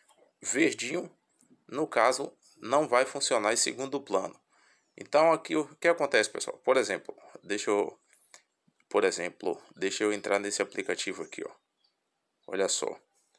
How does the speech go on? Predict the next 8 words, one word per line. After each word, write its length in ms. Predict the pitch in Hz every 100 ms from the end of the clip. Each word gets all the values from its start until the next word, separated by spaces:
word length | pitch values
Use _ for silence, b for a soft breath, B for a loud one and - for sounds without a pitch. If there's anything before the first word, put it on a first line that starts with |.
| _ _ _ _ _ _ -
Calcu-, 440 | - 87 - - -
calculadora, 720 | - 95 - 113 107 92 90 85
por 180 | -
exemplo. 440 | 95 85 85 85 - _ _ _ _ _ _ _ _ _ _
Calculadora. 720 | - - 95 98 82 80 - - _ _ _ _ _ _ _ -
Olha 160 | 107
só. 200 | 98 -
O 100 | -